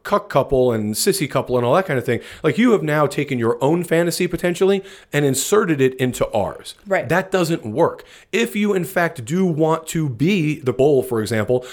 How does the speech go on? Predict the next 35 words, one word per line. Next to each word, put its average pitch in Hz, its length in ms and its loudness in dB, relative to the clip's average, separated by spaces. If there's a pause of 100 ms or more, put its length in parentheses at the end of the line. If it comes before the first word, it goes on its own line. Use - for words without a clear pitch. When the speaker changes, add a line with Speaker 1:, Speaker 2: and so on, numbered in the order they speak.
(140)
Speaker 1:
who 160 220 6
is 170 400 4
humiliating 135 800 2
the, 113 460 0
the 113 80 0
male 123 340 2
Speaker 2:
The 190 80 0
Speaker 1:
half 131 220 2
of 120 80 -2
the 113 80 2
Speaker 2:
cuckold. 165 100 0
Speaker 1:
couple, 135 340 0 (180)
the 110 80 -2
cuck, 151 420 2 (360)
that's 190 220 2
fine. 247 380 0 (100)
Speaker 2:
Right. 190 140 -2
Speaker 1:
But 156 140 2
you 220 80 0
need 233 100 0
to 170 80 -8
find 196 160 2
a - 20 -6
couple 185 280 2
that's 135 200 0
on 139 300 0
board 170 320 0
with 120 160 -2
that. 101 200 -2
Don't 240 280 -2
automatically 143 480 0
assume 170 300 0
and 120 120 -2
then 123 100 0
just 127 220 -2